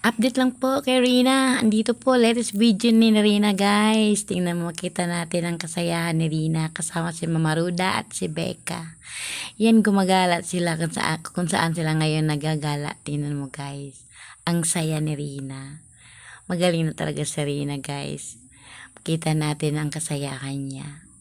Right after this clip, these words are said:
Tingnan mo, guys, oh. Nagbiruan pa sila ni Becca. Marunong na siya makipagmingle, guys. Hindi na kagaya noon na mahiyain siya.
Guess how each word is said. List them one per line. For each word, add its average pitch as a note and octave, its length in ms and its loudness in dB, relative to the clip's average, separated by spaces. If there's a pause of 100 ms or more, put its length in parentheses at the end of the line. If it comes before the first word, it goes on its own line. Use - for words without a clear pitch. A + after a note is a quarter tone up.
(760)
Tingnan D3+ 400 -2
mo, C#3 160 -8
guys, C#3 320 -12
oh. D3+ 160 -12 (1400)
Nagbiruan D3+ 880 0
pa D3+ 160 -6
sila D3 240 -4
ni D3 160 -2
Becca. C#3 680 -8 (1300)
Marunong A#3+ 380 6
na A3+ 100 6
siya A3+ 240 2
makipagmingle, E3 960 0
guys. C#3+ 600 -10
Hindi G#3 240 4
na G#3 100 2
kagaya F#3+ 480 4
noon D#3+ 480 2
na D3+ 100 0 (1000)
mahiyain E3 720 2
siya. C#3+ 460 -12